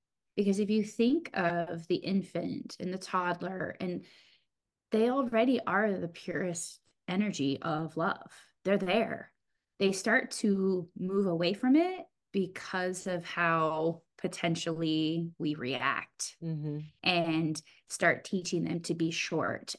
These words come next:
Speaker 1: And I know m-, my daughter is emotional. All of my kids are, m-, myself included. It, it's part of our human design, our energies. I see the gift in allowing them that space to
Speaker 2: Mm-hmm.
Speaker 1: feel the emotions.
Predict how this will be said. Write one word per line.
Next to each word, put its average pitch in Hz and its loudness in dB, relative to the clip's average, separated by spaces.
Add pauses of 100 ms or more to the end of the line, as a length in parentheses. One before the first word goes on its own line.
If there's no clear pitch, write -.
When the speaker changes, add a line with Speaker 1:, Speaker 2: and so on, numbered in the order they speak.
Speaker 1:
And 170 -2 (640)
I 180 0
know 170 4
m-, 160 -2
my 170 -2
daughter 160 2
is 180 2
emotional. 160 0
All 196 6
of 175 2
my 156 2
kids - -8
are, 117 2
m-, 165 0 (140)
myself 175 2
included. 170 4
It, 156 -4
it's 170 -4
part 165 -2
of 165 -4
our 156 0
human 170 -2
design, 165 0
our 156 -4
energies. - -6 (1000)
I 196 6
see 202 2
the 185 2
gift 175 -4 (120)
in 185 2
allowing 165 0
them - -4
that - -6
space 175 -4 (120)
to 196 -4
Speaker 2:
Mm-hmm. 196 -2
Speaker 1:
feel - -4
the 175 -6
emotions. - -6